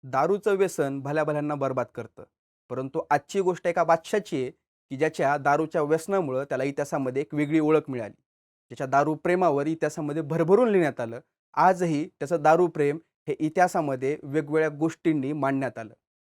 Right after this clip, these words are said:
त्याचं दारूचं प्रेम हे एवढं होतं की त्याच्या संपत्तीपेक्षा, त्याच्या पत्नीपेक्षा, त्याच्या राज्यापेक्षा त्याने त्याच्या दारूवर प्रेम केलं होतं.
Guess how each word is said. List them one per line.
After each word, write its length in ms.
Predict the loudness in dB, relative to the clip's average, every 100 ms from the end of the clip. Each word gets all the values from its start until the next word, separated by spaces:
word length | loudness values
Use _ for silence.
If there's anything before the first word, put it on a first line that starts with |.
| _ _
त्याचं 200 | -8 -2
दारूचं 380 | 2 2 2 0
प्रेम 320 | 4 2 2
हे 160 | 0 2
एवढं 240 | 6 8
होतं 340 | 6 6 0
की 140 | -2 -6
त्याच्या 180 | -6 -4
संपत्तीपेक्षा, 960 | -4 -4 -6 -6 -6 -6 -6 -6 -6
त्याच्या 480 | -6 _ _ -8 -8
पत्नीपेक्षा, 920 | -4 -6 -4 -4 -4 -8 -2 0 0
त्याच्या 400 | -4 -14 -6 0
राज्यापेक्षा 760 | 0 0 -2 -2 -6 -6 -6 -6
त्याने 180 | -10
त्याच्या 160 | -8 -6
दारूवर 440 | -2 -2 -2 -6
प्रेम 280 | -4 -4 -4
केलं 220 | -4 -6
होतं. 300 | -6 -10 -14